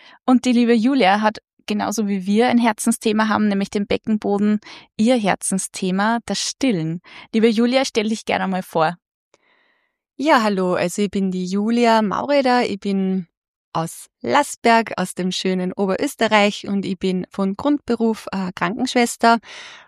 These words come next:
Speaker 2: hab nach meiner Ausbildung gleich, äh, mal auf einer Geburtshilfe angefangen,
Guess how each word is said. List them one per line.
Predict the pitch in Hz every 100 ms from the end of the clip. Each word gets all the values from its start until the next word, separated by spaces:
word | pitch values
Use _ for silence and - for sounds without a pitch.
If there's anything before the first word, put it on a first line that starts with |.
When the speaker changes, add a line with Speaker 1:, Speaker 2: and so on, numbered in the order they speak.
| _
Speaker 2:
hab | - 202
nach | 202 196 -
meiner | 180 180 -
Ausbildung | 190 - 202 196 196
gleich, | 190 175 175 175 180 180
äh, | 190 190 180
mal | 180 175 175 180
auf | 190 - -
einer | 185 185
Geburtshilfe | 196 202 302 - 277 247 233
angefangen, | 196 190 202 - 190 196 190 196